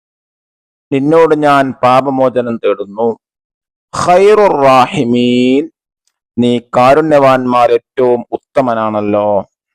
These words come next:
ഇന്ന് നോക്കൂ, രണ്ടാമത്തെ വർക്ക് ആക്ടിവിറ്റി നെസ്സിൽ match the following ആണ്. ഒന്ന്, അല്ലാഹുമ്മ ഹ്ദിനാ, ലെറ്റർ സി, ഫീ മൻ ഹദൈത്. രണ്ട്, ഫലക്കൽ ഹംദു, ലെറ്റർ ഡി, അലാ മാ ഖളൈത്.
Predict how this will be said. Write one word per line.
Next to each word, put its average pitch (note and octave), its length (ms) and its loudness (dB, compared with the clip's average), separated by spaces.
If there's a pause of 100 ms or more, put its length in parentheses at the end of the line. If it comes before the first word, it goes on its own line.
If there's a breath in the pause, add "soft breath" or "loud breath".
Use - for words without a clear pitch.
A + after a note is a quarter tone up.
(1000)
ഇന്ന് C3+ 140 -2
നോക്കൂ, C3+ 280 -2
രണ്ടാമത്തെ B2+ 480 -2
വർക്ക് - 220 -2 (240)
ആക്ടിവിറ്റി B2+ 480 -4
നെസ്സിൽ B2+ 480 -4 (180)
match B2+ 220 -4
the A#2+ 80 -6
following C3 440 -2
ആണ്. A#2 280 -2 (1200)
ഒന്ന്, C3+ 360 0 (440)
അല്ലാഹുമ്മ D#3 680 2
ഹ്ദിനാ, C#3 840 0
ലെറ്റർ - 460 -8
സി, - 360 -6 (240)
ഫീ E3 200 0
മൻ D#3 200 0
ഹദൈത്. B2 580 -6 (560)
രണ്ട്, C#3 320 0 (360)
ഫലക്കൽ F#3 480 2
ഹംദു, E3 680 0
ലെറ്റർ C3+ 280 -2
ഡി, A#2+ 360 -6 (520)
അലാ C3+ 300 4
മാ C#3+ 240 2
ഖളൈത്. A#2 580 -2